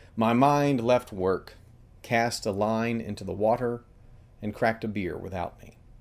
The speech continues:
So that's much better. It conjures an image. It tells you a lot more about the character. So his mind left work. Makes you think maybe he's in a really boring meeting, not something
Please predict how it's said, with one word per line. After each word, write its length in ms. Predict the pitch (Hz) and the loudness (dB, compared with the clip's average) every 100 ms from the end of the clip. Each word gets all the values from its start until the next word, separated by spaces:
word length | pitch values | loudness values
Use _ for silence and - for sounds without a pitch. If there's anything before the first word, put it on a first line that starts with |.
| - - - - | -20 -20 -20 -8
So 220 | 247 233 | -6 -2
that's 300 | 202 196 - - | -2 -2 -8 -10
much 280 | 185 190 - | -2 -2 4
better. 320 | 202 107 - - - | 4 4 -2 -16 -12
It 240 | - 123 - - - | -4 -4 -6 -20 -16
conjures 460 | - 117 117 113 101 | 0 2 4 2 0
an 80 | 107 | -2
image. 540 | 104 131 156 160 - - - - - | 0 0 0 -6 -14 -18 -20 -20 -8
It 140 | - - | -6 2
tells 260 | 127 127 | 6 6
you 360 | 120 117 113 113 - | 6 4 4 0 2
a 80 | |
lot 240 | 117 135 120 | 6 6 6
more 380 | 123 135 78 - - | 4 4 2 -8 -10
about 300 | 101 110 107 | 0 2 2
the 60 | 101 | -2
character. 640 | - 127 110 - - - - | -2 2 0 -2 -10 -10 -16
So 160 | - 113 | -2 -2
his 100 | 110 | 2
mind 360 | 139 185 185 | 4 4 6
left 280 | 139 110 - | 6 6 4
work. 480 | 92 101 87 - - - - - - | -2 0 0 -6 -20 -20 -20 -20 -10
Makes 220 | 104 107 | -10 -8
you 80 | 104 | -4
think 400 | 113 107 107 - - | 0 0 -4 -16 -8
maybe 200 | 110 113 | -4 0
he's 140 | 113 | 0
in 80 | 113 | 0
a 60 | 101 | -2
really 360 | 95 110 113 | -2 -2 -2
boring 640 | 104 101 110 110 107 98 92 | -2 2 2 2 0 -2 0
meeting, 400 | 110 95 71 - - - - - | 0 -2 -10 -18 -20 -20 -20 -12
not 240 | - 120 - | -2 -2 -2
something 520 | 131 113 104 95 90 | -2 0 -2 -4 -8